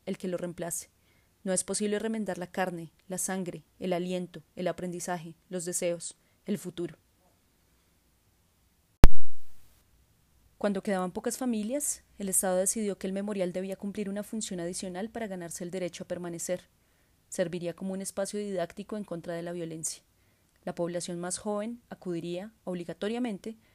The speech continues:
a aprender la historia de las asesinadas en el país, con la finalidad de que no se repitiera nunca.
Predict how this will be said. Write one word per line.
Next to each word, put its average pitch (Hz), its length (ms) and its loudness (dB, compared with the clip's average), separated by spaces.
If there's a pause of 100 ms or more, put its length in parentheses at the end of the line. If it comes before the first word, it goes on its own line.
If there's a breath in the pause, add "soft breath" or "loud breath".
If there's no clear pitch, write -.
(140 soft breath)
a 190 140 -2
aprender 180 360 -8
la 180 60 -8
historia 190 400 -8
de 202 60 -6
las 202 140 -10
asesinadas 180 680 -12
en 175 60 -10
el 175 100 -14
país, 170 400 -10 (400 soft breath)
con 190 100 -8
la 180 80 -6
finalidad 175 520 -6
de 208 100 -10
que 208 100 -12
no 180 80 -8
se 170 140 -12
repitiera 170 420 -10
nunca. 165 340 -12